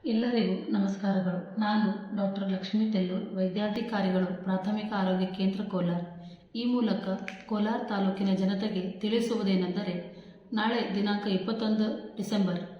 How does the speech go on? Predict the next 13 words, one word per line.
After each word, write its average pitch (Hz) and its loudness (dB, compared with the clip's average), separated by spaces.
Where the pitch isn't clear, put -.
ಅಂದರೆ 190 4
ಭಾನುವಾರ, 208 4
ರಾಷ್ಟ್ರೀಯ 226 0
ಪಲ್ಸ್ 214 -2
ಪೋಲಿಯೋ 208 0
ಕಾರ್ಯಕ್ರಮ 190 2
ಜರುಗುತ್ತದೆ. 185 2
ಈ 277 4
ಕಾರ್ಯಕ್ರಮದಲ್ಲಿ 226 2
ಎಲ್ಲ 240 4
ಐದು 240 4
ವರ್ಷದೊಳಗಿನ 208 2
ಮಕ್ಕಳಿಗೆ 190 2